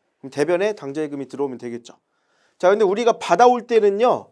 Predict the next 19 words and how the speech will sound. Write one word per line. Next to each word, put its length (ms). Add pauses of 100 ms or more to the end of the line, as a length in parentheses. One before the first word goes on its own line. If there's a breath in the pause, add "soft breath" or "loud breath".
(420)
수표를 440
받아온 340
거니까 440
현금을 500
받아온 320
걸로 180
보셔야 320
돼요. 140 (520)
그래서 160
문제 320
이러는 300
경우가 300
있습니다. 500 (320 soft breath)
다른 320
사람이 320
발행한 340
수표를 360
받았다가 500
다시 500